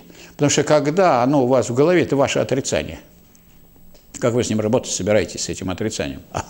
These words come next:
когда оно вот лежит здесь, тогда вы его можете снять, и это будет первое движение к сущности. Первое. А есть люди, которые сразу сущность хотят получить, а сущность не дана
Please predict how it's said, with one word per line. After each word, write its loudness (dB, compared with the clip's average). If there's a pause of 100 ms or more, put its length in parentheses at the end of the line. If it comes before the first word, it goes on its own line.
когда 2
оно 0
вот -2
лежит 2
здесь, -4 (1700)
тогда 4
вы 2 (220)
его -4
можете -6
снять, -2 (200)
и 0
это 2
будет -2
первое 4
движение 0 (720)
к -14
сущности. -8 (360)
Первое. 0 (600)
А -2
есть 2
люди, 4
которые -2
сразу 2
сущность -2
хотят -6
получить, -8
а -4
сущность -4
не -4
дана -4